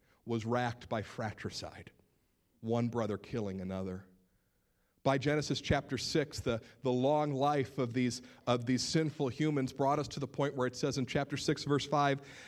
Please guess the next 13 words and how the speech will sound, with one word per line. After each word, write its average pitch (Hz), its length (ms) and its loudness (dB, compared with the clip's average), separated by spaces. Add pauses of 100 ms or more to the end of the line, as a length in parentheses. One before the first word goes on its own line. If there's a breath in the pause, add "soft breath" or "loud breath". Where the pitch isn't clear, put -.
that 151 140 4
the 160 80 6
Lord 170 380 8
saw 170 300 6
how 143 180 2
great 147 560 2
the 160 80 6
wickedness 151 580 2
was 151 300 4
of 131 80 2
the 131 80 0
human 156 380 0
race, 147 400 0